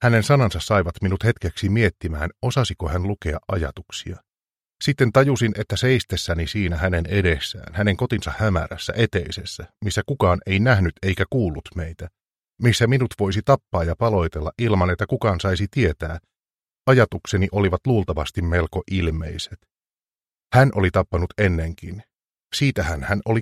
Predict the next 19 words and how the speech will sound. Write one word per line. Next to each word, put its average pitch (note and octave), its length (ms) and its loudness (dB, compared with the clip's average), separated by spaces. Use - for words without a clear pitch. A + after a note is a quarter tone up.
kuuluisa. F2 680 -4
Pelko B2+ 300 4
häivähti G#2 460 2
silti G#2 300 -2
mielessäni F#2+ 560 0
vain G2+ 220 2
ohimennen. E2+ 640 0
Ehkä B2 280 4
hänen A#2+ 240 4
sanansa A#2+ 400 2
rauhoittivat. F#2+ 800 0
Hän A#2 140 2
jatkoi, A#2+ 400 2
vakava G2 320 0
ilme F#2 340 -2
kasvoillaan. D#2+ 800 -8
"En G#2+ 180 0
tapa A2 260 2
miehiä." G#2 760 2